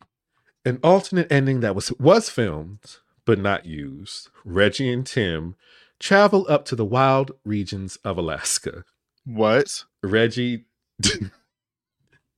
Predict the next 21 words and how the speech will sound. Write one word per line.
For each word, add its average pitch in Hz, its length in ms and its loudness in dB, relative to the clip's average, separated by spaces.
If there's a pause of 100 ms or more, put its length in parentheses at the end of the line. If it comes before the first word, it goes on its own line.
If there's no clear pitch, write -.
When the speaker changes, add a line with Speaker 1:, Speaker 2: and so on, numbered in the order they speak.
(760)
Speaker 1:
think, 208 260 2
think 196 380 0
of, 147 160 2
like, 135 280 2
the 113 300 2
Blob, 87 640 0
the 90 100 -2
other 90 160 -4
Blob, 82 420 -2
where 87 100 -4
they 87 160 -2
drop 95 540 -4
the 95 80 -8
Blob 92 340 -2
off 85 340 -6
in 87 80 -12
the 85 60 -10
middle 85 240 -8
of 80 120 -8
the 76 80 -8
Arctic 76 560 -10